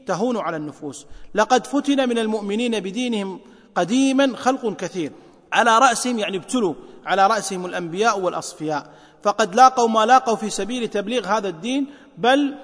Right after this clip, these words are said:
وأجبروا على تركه وهم على الحق والهدى واعتناق ملة الجاهلية، وهذا ما نقصده بالافتتان. والابتلاء بالدين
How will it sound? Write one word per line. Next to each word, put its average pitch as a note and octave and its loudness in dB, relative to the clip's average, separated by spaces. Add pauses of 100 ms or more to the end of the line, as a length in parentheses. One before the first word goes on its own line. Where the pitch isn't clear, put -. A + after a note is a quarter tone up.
(300)
وأجبروا G#3 0
على G3 4
تركه B3 0 (380)
وهم A#3+ 4
على C4 4
الحق A3 0
والهدى G#3 2 (380)
واعتناق A#3 2
ملة A#3+ 0
الجاهلية، E3 -4
وهذا A3 2
ما F#3+ 0
نقصده G#3+ -4
بالافتتان. D#3 -6 (420)
والابتلاء B3+ 2
بالدين B3 -2